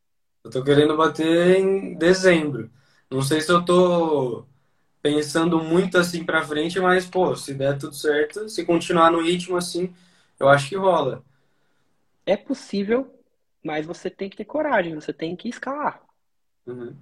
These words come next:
Speaker 2: Cento e trinta pra mil, cara, expressivo. Agora você tem que escalar esse resultado aqui. E lá eu te dou a ferramenta pra você escalar. Eu te explico como. Então dá uma olhadinha lá no, no passo a passo, porque são pequenos detalhes.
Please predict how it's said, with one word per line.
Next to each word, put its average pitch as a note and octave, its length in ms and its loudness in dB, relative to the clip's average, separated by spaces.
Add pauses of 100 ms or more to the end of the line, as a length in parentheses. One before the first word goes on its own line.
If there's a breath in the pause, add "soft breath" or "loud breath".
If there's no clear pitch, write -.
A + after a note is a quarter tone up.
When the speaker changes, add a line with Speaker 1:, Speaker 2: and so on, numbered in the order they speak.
(500)
Speaker 2:
Cento G#3+ 280 -8
e A3 60 -8
trinta G#3 420 -4
pra F#3+ 180 -4
mil, E3+ 600 -6
cara, C3+ 380 -14 (1000)
expressivo. - 680 -2 (460)
Agora D#3+ 400 0
você F3+ 160 -16
tem G3+ 140 -12
que - 60 -16
escalar G#3+ 360 -8
esse G3+ 120 -12
resultado A#3+ 440 -12
aqui. - 300 -16 (160)
E D#3+ 80 -4
lá D#3 260 -2
eu G#3 80 -6
te G#3+ 120 -12
dou G3 160 -4
a G#3+ 40 -2
ferramenta G#3+ 580 -10
pra A3+ 160 -10
você G#3+ 200 -10
escalar. G#3+ 500 -8
Eu C3 80 -14
te - 100 -16
explico - 480 -8
como. F3 320 -6 (1120)
Então D3 320 -2
dá C#3+ 140 6
uma G#3 140 4
olhadinha D#3+ 520 0
lá C3+ 220 -6
no, A#2+ 680 -12 (360)
no C#3 120 -10
passo E3 340 -2
a E3 40 -2
passo, - 380 -4
porque F#3+ 580 -2
são B3+ 160 -10
pequenos C4+ 400 -10
detalhes. D3+ 520 -10